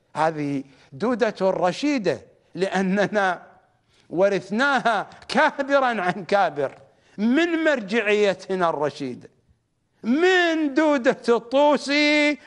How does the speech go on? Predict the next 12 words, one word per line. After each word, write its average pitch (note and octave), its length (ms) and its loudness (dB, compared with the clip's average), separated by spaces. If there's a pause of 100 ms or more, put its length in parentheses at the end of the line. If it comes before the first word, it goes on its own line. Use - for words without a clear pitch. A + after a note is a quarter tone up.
وإلى A#3 520 2
يومنا D3 680 -2
هذا. - 200 -20 (4000)
كأنهم A#3+ 840 0
حمر A#3+ 600 -2
مستنفرة، A3 720 -4 (160)
ما C4+ 300 4
هم F#4 200 0
حمير، C4+ 800 0
حمير. A#3 640 -8 (760)
يصيبهم G#3+ 760 0
النفور F3 800 0